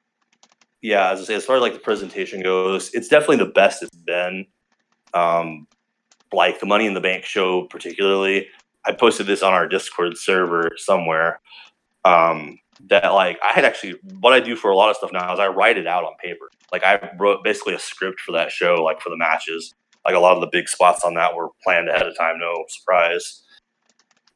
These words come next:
And, uh, those things, they, then I, when I started recording them and then editing them, I gasped because I was like,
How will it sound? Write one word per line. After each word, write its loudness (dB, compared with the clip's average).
And, 0
uh, 2
those -8
things, -4
they, -4
then 4
I, 6
when 2
I 4
started 4
recording 0
them -2
and -6
then -8
editing -2
them, -6
I -12
gasped -4
because -14
I -4
was -6
like, -6